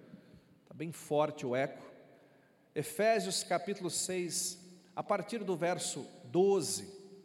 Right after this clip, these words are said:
Eu quero continuar uma mensagem que eu comecei a pregar semana passada. Comecei a falar sobre combata o seu verdadeiro inimigo. E eu quero dar prosseguimento a essa mensagem.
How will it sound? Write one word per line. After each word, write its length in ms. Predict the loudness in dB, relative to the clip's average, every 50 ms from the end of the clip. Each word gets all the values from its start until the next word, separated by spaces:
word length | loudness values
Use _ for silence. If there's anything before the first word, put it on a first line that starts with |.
| -20 -20 -20 -20 -20 -12 -4
Eu 80 | -4 0
quero 260 | 2 2 2 2 0
continuar 560 | 0 -2 -2 -2 -2 -2 0 2 2 2 2
uma 100 | 2 0
mensagem 760 | -2 -2 -2 -2 -2 -2 2 2 2 4 4 2 2 2 0
que 80 | -2 -2
eu 40 | 0
comecei 440 | 0 0 0 0 0 0 2 2 2
a 40 |
pregar 440 | 2 2 0 -2 0 2 2 0 2
semana 320 | 0 0 0 0 0 0 2
passada. 680 | 2 0 0 0 2 2 4 4 4 2 -2 -4 -10 -10 -16 -20 -20 -20 -20 -20 -20 -20 -20 -20 _ _ _
Comecei 380 | -4 0 2 2 4 4 2 2
a 20 |
falar 400 | 4 4 4 6 6 6 4 4
sobre 560 | 2 2 2 4 4 4 4 4 2 2 2 -4 -14 -16 -16 -6 2
combata 680 | 4 4 4 4 4 6 6 6 6 4 2 0 0
o 40 | 0
seu 300 | 2 2 2 4 4 4
verdadeiro 640 | 4 2 0 2 2 2 2 2 4 4 6 6 6
inimigo. 540 | 4 2 0 0 2 2 0 0 -2 -6 -10 -10 -18 -20 -20 -20 -20 -18 -6
E 60 | 0 0
eu 80 | 0
quero 240 | 2 4 2 4 4
dar 240 | 4 4 2 2 2
prosseguimento 1040 | -2 -8 0 2 2 4 4 2 0 0 -2 -2 0 0 0 0 0 -2 -2 2 2
a 60 | 2
essa 240 | 4 4 2 0 0
mensagem. 720 | -2 -2 -2 -2 2 4 6 6 6 4 2 0 -2 -6